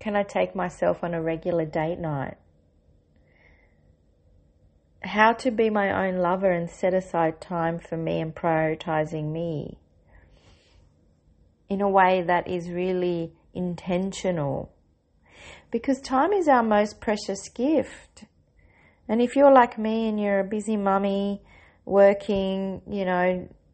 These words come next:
uh, you got lots going on, or just busy, we're living in this chronic busyness, you can't buy back time.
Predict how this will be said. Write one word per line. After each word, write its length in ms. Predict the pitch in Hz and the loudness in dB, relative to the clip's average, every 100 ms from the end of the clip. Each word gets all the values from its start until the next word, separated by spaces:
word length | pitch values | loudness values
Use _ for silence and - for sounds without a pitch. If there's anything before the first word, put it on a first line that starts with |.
| - | -4
uh, 300 | 185 180 175 | 0 0 0
you 80 | 196 | 2
got 180 | 220 - | 2 4
lots 260 | 196 - | 2 0
going 340 | - 196 185 185 | -2 0 0 0
on, 500 | 196 202 196 196 202 _ _ _ _ - | 0 0 0 -6 -12 _ _ _ _ -8
or 100 | 233 | -2
just 320 | 247 302 - | 0 0 0
busy, 360 | 285 311 277 214 | 2 4 4 2
we're 180 | 185 214 | 2 2
living 260 | 233 240 | 2 2
in 140 | 226 220 | 2 0
this 160 | 220 | -2
chronic 600 | - - 220 214 - - - - _ - | -6 -2 0 0 -4 -14 -20 -20 _ -10
busyness, 960 | 185 233 214 214 180 175 - - - _ _ _ _ _ _ _ - _ - | -2 0 2 2 0 -4 -8 -14 -18 _ _ _ _ _ _ _ -20 _ -6
you 120 | 247 | -4
can't 380 | - 285 302 302 | 0 2 2 4
buy 220 | 262 262 | 4 4
back 340 | 214 208 214 | 4 2 0
time. 560 | - 190 175 160 147 151 | -10 -6 -4 -6 -8 -10